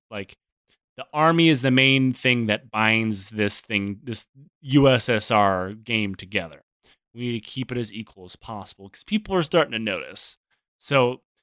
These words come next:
they came up with regulations to allow more of the Central Asians, um, some of the Caucasian groups like, you know, Uzbeks, Tajiks, um, Armenians, all those guys i-, into the ranks of officers and N C Os.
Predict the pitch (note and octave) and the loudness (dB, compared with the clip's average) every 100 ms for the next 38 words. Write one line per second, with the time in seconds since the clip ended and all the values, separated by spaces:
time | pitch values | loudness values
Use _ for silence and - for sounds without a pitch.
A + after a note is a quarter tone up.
0 | _ B2 C3 E3+ F3 C3+ C#3+ C3 B2+ B2+ | _ -14 -4 2 4 4 4 4 4 4
1 | C3+ B2+ A2+ A#2 A2+ A2+ A#2 B2+ A#2+ A#2 | 2 0 0 2 4 2 0 0 2 2
2 | B2 A2 G#2+ G#2+ - A2+ A2 G#2 A2 G#2+ | 2 2 0 -2 -4 -4 -4 -6 -4 -4
3 | G#2+ G#2 G2 - A2 G2 F#2 F#2 F#2+ A2 | -4 -4 -6 -12 -14 -14 -14 -14 -16 -18
4 | B2 _ _ _ _ _ - A#2+ A#2 G#2+ | -20 _ _ _ _ _ -12 -8 -8 -4
5 | A2 - G#2+ G2+ G2+ G#2 - - G2 F2+ | -4 -2 -6 -6 -8 -8 -8 -12 -10 -12
6 | _ _ _ - _ - G2+ F2+ F2+ - | _ _ _ -20 _ -18 -14 -14 -16 -10
7 | C#3 G#2+ B2 A2+ - - A#2 G#2+ A2 G#2+ | -8 -4 -2 -2 -4 -2 -2 0 -4 -4
8 | - - - A2+ G2 F#2 F#2 G#2 _ _ | -10 -10 -10 -12 -10 -10 -12 -20 _ _
9 | _ _ _ _ _ _ - A2 A2 G#2+ | _ _ _ _ _ _ -12 -2 0 0
10 | G2+ G2 G2 F#2+ - - A#2 A2+ G#2 G#2+ | -2 -4 -10 -12 -14 -4 0 0 0 0
11 | G2+ A#2+ - B2 A#2 B2 A2 G#2 G#2 - | 0 -6 -6 -4 -2 -2 -2 0 -2 -4
12 | G2+ F#2 - - F#2 F#2 F2 G2 D2+ - | -6 -8 -10 -14 -14 -16 -16 -16 -16 -18